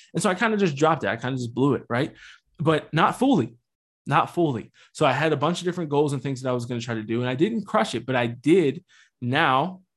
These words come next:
almost at the end of the three months. It'll be three months on October nineteenth. At the end of those three months, I am gonna be down fifteen pounds, um, which is half of what I had hoped to hit,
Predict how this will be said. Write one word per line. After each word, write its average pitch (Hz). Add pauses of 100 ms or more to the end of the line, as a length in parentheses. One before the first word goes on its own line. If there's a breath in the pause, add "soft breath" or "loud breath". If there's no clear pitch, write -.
(140)
almost 185
at 180
the 143
end 127
of 120
the 117
three 123
months. 113
It'll 131
be 120
three 135
months 131
on 127
October 123
nineteenth. 120 (880)
At 123
the 131
end 143
of 143
those 123
three 120
months, 156
I 113
am 156
gonna 147
be 117
down 117
fifteen 147
pounds, 123 (560 soft breath)
um, 110
which 120
is 117
half 165
of 156
what 123
I 120
had 117
hoped 127
to 113
hit, 113